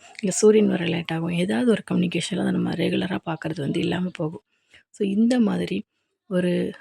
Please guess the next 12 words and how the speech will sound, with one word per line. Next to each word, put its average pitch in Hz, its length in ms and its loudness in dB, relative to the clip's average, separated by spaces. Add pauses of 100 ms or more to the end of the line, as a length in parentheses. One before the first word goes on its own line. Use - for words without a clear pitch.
(280)
ரம்மியமான 190 540 2
இடத்துல, 180 520 -2 (360)
கடலுக்கு 190 420 0
நடுவுல, 175 480 0 (360)
ஒரு 185 160 -2
திருவள்ளுவர் 196 440 4
சிலைக்கு 175 440 -2
பக்கத்துல, 170 520 -2 (640)
அந்த 180 180 -2
சூரிய 208 360 4
உதயத்தை 185 360 -4 (100)
பார்க்கறதுங்கிறது 180 800 -4